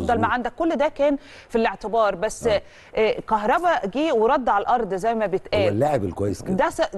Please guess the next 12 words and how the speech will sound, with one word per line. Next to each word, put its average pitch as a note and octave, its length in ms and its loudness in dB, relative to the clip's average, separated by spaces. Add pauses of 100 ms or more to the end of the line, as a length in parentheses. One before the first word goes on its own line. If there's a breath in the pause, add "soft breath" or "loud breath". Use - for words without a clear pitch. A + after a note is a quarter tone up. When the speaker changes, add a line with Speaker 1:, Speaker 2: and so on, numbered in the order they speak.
Speaker 1:
ده G#3 140 2 (340)
ازاي A3+ 280 -2
Speaker 2:
طبعًا. E4+ 140 0
Speaker 1:
ممكن C#4 220 -4
تفسره، A3+ 520 -2
او F#3+ 160 0
ده G#3+ 140 0
برضو B3+ 340 0
يتفسر A#3 520 -4
بايه؟ F3 280 -2
Speaker 2:
يتفسر D#3 600 0
بانه A2 480 -4